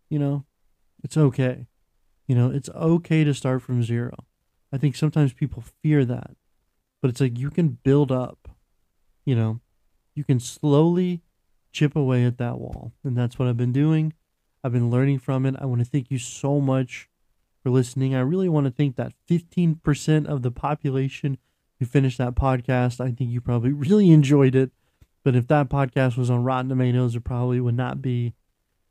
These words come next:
that good. But I have to keep learning from it, appreciate the failures of it,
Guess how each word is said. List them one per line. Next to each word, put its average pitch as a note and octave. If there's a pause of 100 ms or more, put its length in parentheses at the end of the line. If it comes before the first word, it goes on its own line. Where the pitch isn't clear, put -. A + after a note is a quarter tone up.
that A#2+
good. A2+
But D3+ (260)
I D3+
have C3+
to C3
keep D#3 (120)
learning D3
from C#3+
it, C#3+ (760)
appreciate C#3
the B2+
failures C3
of A#2+
it, B2